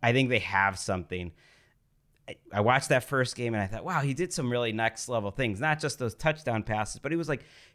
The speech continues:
getting to the second read, and when pressure was there, he was making good decisions. He was, like,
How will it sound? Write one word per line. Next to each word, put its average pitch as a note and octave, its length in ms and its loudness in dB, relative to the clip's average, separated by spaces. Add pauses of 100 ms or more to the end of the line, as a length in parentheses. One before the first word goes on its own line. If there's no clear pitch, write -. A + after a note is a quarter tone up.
getting E3 300 6
to E3 120 0
the D3+ 120 -2
second D3+ 340 0
read, C3+ 320 -2
and A#2 140 -2
when G#2+ 100 0
pressure D3+ 400 0
was C#3 180 0
there, C#3 200 -2
he C3+ 40 -2
was A2+ 160 -2
making C3 440 -2
good B2+ 160 -4
decisions. B2 460 -6
He A2+ 60 -8
was, G#2 120 -6
like, A2+ 120 -4